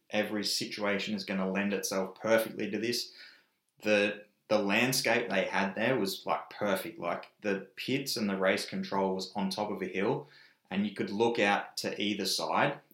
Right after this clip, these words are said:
and see, like, especially the, you could nearly see the entire junior track,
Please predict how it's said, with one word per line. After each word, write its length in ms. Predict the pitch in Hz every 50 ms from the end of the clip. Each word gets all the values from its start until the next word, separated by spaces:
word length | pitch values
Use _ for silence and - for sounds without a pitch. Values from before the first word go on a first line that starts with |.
| _ _ -
and 180 | 101 98 95 95
see, 680 | - - - - - 107 104 101 98 95 90 92 - _ _ _ _ _ _ _ _ _ _ - -
like, 340 | 95 95 92 92 92 - - - -
especially 600 | - - - 131 131 127 - 139 120 110 110 104
the, 160 | 95 98 101
you 140 | 110 113 110
could 160 | - 113 110
nearly 340 | 110 113 123 131 127 127 120
see 260 | - - 104 107 107
the 160 | 98 101 95
entire 440 | 95 92 95 - 92 92 92 90 -
junior 360 | - - 95 95 92 90 85
track, 440 | - - 95 104 131 143 - -